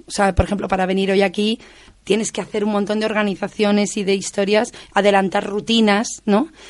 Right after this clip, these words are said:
Para, para poder a-, asistir. Es decir, no, no es tan sencillo. Entonces, sí coincido en que, eh, tener familias a cargo, y yo porque mi madre no la tengo aquí cerca, la tengo en Almería.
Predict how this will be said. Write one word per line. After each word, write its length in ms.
Para, 380
para 220
poder 280
a-, 300
asistir. 560
Es 140
decir, 260
no, 160
no 160
es 80
tan 200
sencillo. 580
Entonces, 420
sí 100
coincido 520
en 100
que, 320
eh, 460
tener 460
familias 540
a 80
cargo, 580
y 100
yo 140
porque 220
mi 120
madre 300
no 120
la 120
tengo 160
aquí 220
cerca, 260
la 80
tengo 160
en 80
Almería. 420